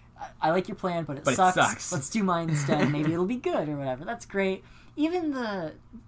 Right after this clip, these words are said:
Speaker 1: even the Footloose reference works for me.
Speaker 2: Yeah. But I feel like references are such an integral part to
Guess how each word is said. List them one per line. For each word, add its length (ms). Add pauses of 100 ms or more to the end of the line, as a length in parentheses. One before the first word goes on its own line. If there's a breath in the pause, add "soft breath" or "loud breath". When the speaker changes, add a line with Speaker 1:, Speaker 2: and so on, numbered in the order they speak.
(180)
Speaker 1:
even 180
the 60
Footloose 420
reference 320
works 200
for 140
me. 240 (400 loud breath)
Speaker 2:
Yeah. 260 (340)
But 160
I 80
feel 160
like 320 (720)
references 800
are 120
such 240
an 60
integral 460
part 440
to 580